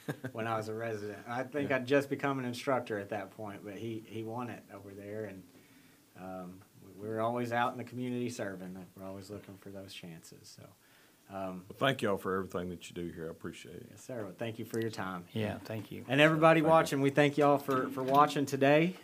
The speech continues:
Speaker 2: Um, where, you know, you, you always come by and help share hope by hitting the, the share button, the subscribe button, and, and all those little buttons on, on there that,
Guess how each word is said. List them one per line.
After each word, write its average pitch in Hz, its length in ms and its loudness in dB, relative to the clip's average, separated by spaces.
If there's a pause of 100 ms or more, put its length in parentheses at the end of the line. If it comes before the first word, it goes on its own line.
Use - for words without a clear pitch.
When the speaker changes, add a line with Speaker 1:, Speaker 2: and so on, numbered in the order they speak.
Speaker 2:
Um, 113 600 0 (420)
where, 127 440 6
you 127 120 -2
know, 120 180 2
you, 123 240 0
you 127 140 4
always 147 200 8
come 147 220 2
by 139 200 10
and 135 80 4
help 135 200 4
share 135 220 4
hope 147 280 4
by 123 160 2
hitting 127 260 -4
the, 113 120 -4
the 110 160 -8
share 131 320 0
button, 110 320 -2
the 107 80 -8
subscribe 120 640 -2
button, 101 400 -6
and, 101 180 -14
and 107 200 -10
all 131 180 4
those 131 300 2
little 127 160 2
buttons 123 440 2
on, 113 220 -2
on 107 240 -10
there 110 240 -4
that, 107 240 -10